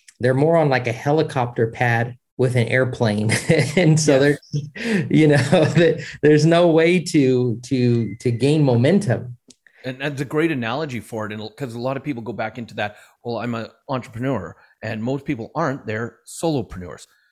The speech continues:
Speaker 2: thinking they have to do everything on their own. And there was a saying that, you know, again, changed my life from one of my mentors a few years ago. He said, "Robert, in your business, you're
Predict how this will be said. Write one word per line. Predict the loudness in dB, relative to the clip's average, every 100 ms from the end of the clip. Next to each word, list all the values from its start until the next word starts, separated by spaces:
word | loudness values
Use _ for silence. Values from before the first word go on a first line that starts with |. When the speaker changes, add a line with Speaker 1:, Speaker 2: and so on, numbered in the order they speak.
| _ -8
Speaker 2:
thinking | -8 -6 -6
they |
have | -6 -8
to | -8
do | -10 -8
everything | -8 -4 -4 -4 -6 -6
on | -8 -6
their | -8 -8 -4
own. | -4 -4 -10 _ _ _
And | -8 -4
there | -4
was | -4
a |
saying | -6 -4 -2 -2
that, | -4 -6 -10 -8
you | -6
know, | -6
again, | -6 -6
changed | -6 -6 -6
my | -8
life | -6 -8
from | -8 -8
one | -6
of | -6
my | -6
mentors | -8 -8 -10 -12
a | -12
few | -8
years | -6 -6
ago. | -6 -10 -14 _ _ _
He | -8 -6
said, | -4 -4
"Robert, | -4 -6 -10 _
in | -8 -4
your | -4 -2
business, | 0 0 -2 -8 -10 -16 _
you're | -8 -6